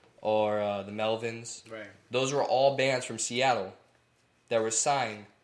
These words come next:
Speaker 1: just 'cause of the one Smells Like Teen Spirit, the one
Speaker 2: Yeah.
Speaker 1: single that they had that was a complete hit. And, um, I fully believe music would not be where it's at today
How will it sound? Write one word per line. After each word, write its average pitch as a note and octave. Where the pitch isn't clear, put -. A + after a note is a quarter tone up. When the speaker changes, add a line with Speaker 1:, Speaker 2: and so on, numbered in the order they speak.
Speaker 1:
just A#2+
'cause A2
of G#2
the G2+
one A2
Smells A2+
Like G#2
Teen A2
Spirit, G#2
the F#2+
one G#2+
Speaker 2:
Yeah. G2+
Speaker 1:
single A2+
that G#2
they G#2
had A2+
that G#2
was G2
a G2
complete G#2+
hit. G2+
And, G#2
um, G2+
I A#2+
fully E3
believe C3
music D3
would A#2+
not B2
be B2+
where A2+
it's A2+
at A2+
today G#2+